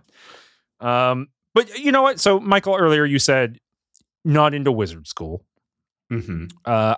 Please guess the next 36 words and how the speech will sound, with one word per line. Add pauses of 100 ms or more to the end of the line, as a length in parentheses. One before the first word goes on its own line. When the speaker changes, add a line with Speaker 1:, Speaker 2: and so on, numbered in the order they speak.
Speaker 1:
I
was
hesitant
about
Wizard
School
'cause
I'm
also
not
really
into
Wizard
School. (640)
But,
uh, (560)
I,
I
have
to
say, (800)
the
O
G
Wizard
School, (640)
pretty
cool. (1600)
We've
been
poisoned
by
contemporary
Wizard
School.
It,